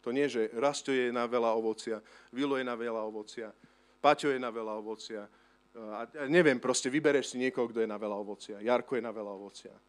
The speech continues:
Veľa ovocia. Každý môže mať veľa ovocia pre Krista, ktorý žije v nás. A tým je oslavený Otec, že prinášaš veľa ovocia. Takže znova už, už pristávam v tejto kázni.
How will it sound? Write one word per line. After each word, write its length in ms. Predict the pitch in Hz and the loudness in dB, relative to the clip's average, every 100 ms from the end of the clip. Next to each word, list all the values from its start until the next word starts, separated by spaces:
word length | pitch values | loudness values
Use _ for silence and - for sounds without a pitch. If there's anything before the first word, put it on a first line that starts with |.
| _ _ _ _ _ _ _ _ _ | _ _ _ _ _ _ _ _ _
Veľa 180 | 120 110 101 | -6 -4 -6
ovocia. 320 | 95 - 104 104 _ _ _ _ _ _ _ _ _ _ - | -10 -16 -20 -20 _ _ _ _ _ _ _ _ _ _ 0
Každý 400 | 135 139 120 113 | 4 4 0 -4
môže 160 | 107 104 | -4 -6
mať 160 | 98 | -10
veľa 240 | 98 104 104 | -6 -4 -4
ovocia 320 | 107 - 104 | -6 -8 -10
pre 160 | 104 | -10
Krista, 400 | 95 127 120 - | -10 -10 -10 -10
ktorý 320 | 104 - 95 87 | -12 -12 -14 -12
žije 240 | 92 85 | -12 -14
v 60 | 80 | -16
nás. 240 | 78 - - _ _ _ _ _ _ _ _ _ _ _ _ | -14 -16 -16 _ _ _ _ _ _ _ _ _ _ _ _
A 80 | 117 | -4
tým 320 | - 147 143 | 2 4 4
je 0 | |
oslavený 560 | 143 - 135 127 120 120 | 2 2 2 4 0 2
Otec, 320 | 123 156 180 - - _ _ | 4 4 4 -2 -12 _ _
že 160 | 120 | -6
prinášaš 480 | 120 123 110 110 98 | -2 -2 -2 -4 -6
veľa 320 | 107 110 92 | 0 0 0
ovocia. 400 | 82 160 - 98 87 - - - - - | -4 -10 -12 -12 -16 -20 -20 -20 -20 -6
Takže 400 | 123 113 135 139 - | -4 0 0 0 -6
znova 400 | 117 160 151 135 | -2 2 4 4
už, 240 | 120 - | 0 -6
už 320 | - - - | -8 -10 -10
pristávam 480 | - 139 - 135 123 | -2 -2 2 2 2
v 160 | - 147 | 4 4
tejto 160 | 139 | 4
kázni. 480 | 110 104 104 104 107 | -4 -6 -8 -10 -14